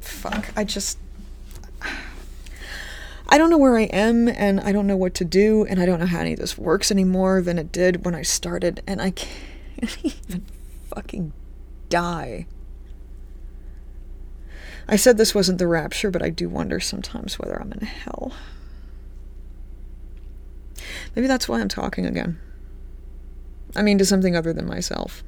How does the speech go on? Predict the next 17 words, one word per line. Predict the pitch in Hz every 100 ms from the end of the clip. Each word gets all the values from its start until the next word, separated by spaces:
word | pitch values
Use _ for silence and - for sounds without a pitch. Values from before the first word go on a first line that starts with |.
| - - - - - - - - - -
Maybe | - 190
that's | 185 -
why | 175
I'm | 170
recording. | 170 - 170 170 185 - - - - - - - - - - -
Like, | - 180
when | 196
I | 175
started, | 175 - 165 160 156 -
like, | 180 -
if | 165
I | 160
do, | 160 160
that | 160 -
might | -
help | 170 160
me | - -